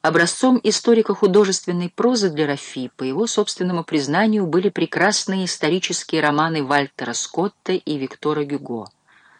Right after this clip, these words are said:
В решении же задачи соотношения правды и вымысла в историческом повествовании он опирался на эстетику русских революционных демократов.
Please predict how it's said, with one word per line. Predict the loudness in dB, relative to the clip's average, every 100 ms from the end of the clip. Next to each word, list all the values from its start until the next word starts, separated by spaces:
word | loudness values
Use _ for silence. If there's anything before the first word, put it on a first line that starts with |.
| _ _ _ _ _
В | 0
решении | 2 4 6 6 6 2
же | 2 2
задачи | 2 2 0 0
соотношения | -2 0 0 0 -2 0 0 -2
правды | -2 0 0 0 -6
и |
вымысла | 2 4 4 0 -4 -8 _ _ _ _
в | -2
историческом | -2 0 -2 -4 -6 -6
повествовании | -6 -8 -6 -4 -4 -6 -8 -14 _ _ _ _ _
он | 0
опирался | 2 4 2 2
на | 0 0
эстетику | 2 2 2 2 4
русских | 4 4 2 -4 0
революционных | 0 0 0 0 0 -2 -6
демократов. | -6 -6 -4 -6 -8